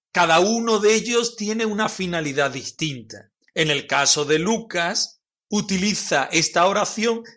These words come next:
para enseñar a los discípulos a orar. Por eso le va agregando comentarios. Si nosotros miramos a Francisco, Francisco quiere que sus hermanos menores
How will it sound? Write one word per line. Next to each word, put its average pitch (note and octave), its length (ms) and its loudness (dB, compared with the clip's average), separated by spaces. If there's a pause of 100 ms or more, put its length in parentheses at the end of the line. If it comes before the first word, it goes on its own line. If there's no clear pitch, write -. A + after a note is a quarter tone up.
(180)
para F#3 300 4
enseñar E3+ 760 0
a A#3 80 2
los F#3 220 0
discípulos E3 800 -2
a C3+ 120 0
orar. B2 420 -6 (320)
Por C3+ 160 -4
eso G3 680 2
le E3 240 -2
va E3+ 240 4
agregando F#3+ 760 0
comentarios. C#3+ 1200 -4 (400)
Si G#3 180 -4
nosotros A#3 560 2
miramos G3+ 880 0 (240)
a D#3 180 2
Francisco, G3+ 1300 -2 (320)
Francisco E3+ 1000 -2
quiere A3 580 0
que F3 240 2
sus G#3+ 540 2
hermanos F3+ 960 0
menores A3 880 0